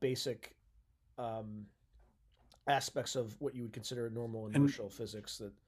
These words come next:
Speaker 2: and don't
Speaker 1: kind of
Speaker 2: forget, don't forget the anomalous health incidents as well.
Speaker 1: Yeah, and, and I'm, I'm gonna talk a little bit about,
Speaker 2: Right.
Speaker 1: about that. Um, so anyway, I,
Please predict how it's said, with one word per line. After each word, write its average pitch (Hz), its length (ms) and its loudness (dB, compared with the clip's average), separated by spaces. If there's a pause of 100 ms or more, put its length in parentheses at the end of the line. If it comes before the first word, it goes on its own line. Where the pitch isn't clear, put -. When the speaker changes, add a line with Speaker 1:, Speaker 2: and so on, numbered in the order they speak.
Speaker 2:
and 127 120 -2 (200)
don't 143 140 12
Speaker 1:
kind 131 40 6
of - 60 2
Speaker 2:
forget, 135 360 10 (300)
don't 127 180 8
forget 135 300 8
the 127 200 10
anomalous 117 540 8
health 143 260 10
incidents 101 460 -2
as 98 140 -2
well. 110 320 0 (640)
Speaker 1:
Yeah, 127 300 6
and, 151 140 0
and 160 140 4
I'm, 160 100 6 (100)
I'm 180 60 4
gonna 165 120 6
talk 151 200 6
a 135 40 -2
little 127 160 2
bit 120 120 -2
about, 110 360 -4 (220)
Speaker 2:
Right. 101 140 2
Speaker 1:
about 107 180 -2
that. 107 300 -4 (160)
Um, 113 320 -2 (640)
so - 160 6
anyway, 165 260 10
I, 156 220 6